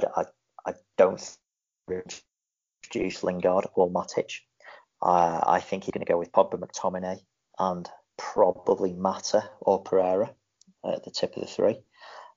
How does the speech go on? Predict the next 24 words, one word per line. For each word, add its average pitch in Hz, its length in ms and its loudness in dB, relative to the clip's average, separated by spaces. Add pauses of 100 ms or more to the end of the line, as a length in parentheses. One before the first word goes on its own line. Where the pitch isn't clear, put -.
Um, 85 560 2 (160)
and 90 200 4
then 90 200 2
I 92 80 2
think - 380 -8
we're 92 120 2
going 92 300 0
to - 100 -10
see, 92 380 -4 (240)
I 95 40 2
think - 180 2
we're 104 80 4
gonna 95 180 4
see 90 420 4
a 92 80 2
start - 380 2
from 98 140 -6
Greenwood. 90 500 0
I 90 80 2
think 90 180 0
we're 87 120 0
gonna 87 180 -2
see 90 320 2 (720)
Rashford, - 340 0